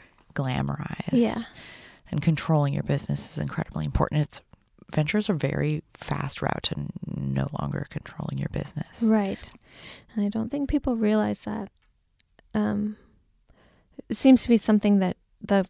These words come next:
Speaker 2: culture at large values is co-, companies that expand very quickly and become very, like, darlings very quickly. But a lot of that doesn't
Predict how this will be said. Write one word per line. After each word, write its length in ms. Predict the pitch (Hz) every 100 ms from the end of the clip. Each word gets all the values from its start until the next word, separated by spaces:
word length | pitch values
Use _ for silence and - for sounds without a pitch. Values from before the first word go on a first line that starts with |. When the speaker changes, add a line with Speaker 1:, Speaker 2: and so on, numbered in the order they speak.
| -
Speaker 2:
culture 360 | - 180 -
at 180 | 190 -
large 380 | 175 180 170 190
values 720 | 175 180 175 175 180 - -
is 260 | 180 - -
co-, 160 | - - -
companies 500 | 196 185 196 180 -
that 160 | 180
expand 500 | 180 - - 190 180
very 220 | - 185
quickly 420 | 185 190 - 185 185
and 140 | 180
become 380 | 185 - 190 185
very, 300 | 180 185 185
like, 320 | - 185 180
darlings 460 | - 180 180 180 185
very 200 | - 196
quickly. 460 | - 202 - 196 190 - - - - -
But 140 | 214
a 60 | 220
lot 220 | 208 220
of 80 | 269
that 200 | 254 233
doesn't 480 | 226 220 220 208